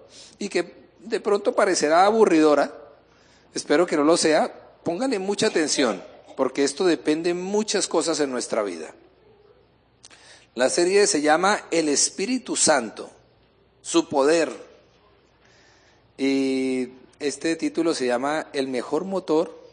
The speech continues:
en el peor vehículo. Y me acordé, <laughs> ojalá, no sé si mi hija me está escuchando en el, en el cuarto de, de los bebés, pero me acordé que un día yo fui a comprarle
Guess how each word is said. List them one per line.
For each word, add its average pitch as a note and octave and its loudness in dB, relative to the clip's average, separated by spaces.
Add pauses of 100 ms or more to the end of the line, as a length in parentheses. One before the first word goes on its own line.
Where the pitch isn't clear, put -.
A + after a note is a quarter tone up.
(440)
en B2 0
el A#2+ 0
peor B2+ 2 (360)
vehículo. A2 0 (640)
Y A#2+ -2
me E3 0
acordé, F3 2 (560)
<laughs> C#3+ -8
ojalá, D3 2
no D#3+ 0
sé E3 -2
si G3+ -4
mi E3+ -2
hija D3+ 0
me D3 0
está C3+ 0
escuchando D3 0
en D3+ -2
el, G#2 -2
en A2 -6
el G#2 -6
cuarto A#2+ 2
de, A2 2
de A2+ -2
los A2 0
bebés, B2 0 (420)
pero D3 -2
me D3 0
acordé C#3+ -2
que F#3 0 (480)
un D#3+ 4
día F3 8
yo F3 6
fui - 2
a D#3 4
comprarle E3 4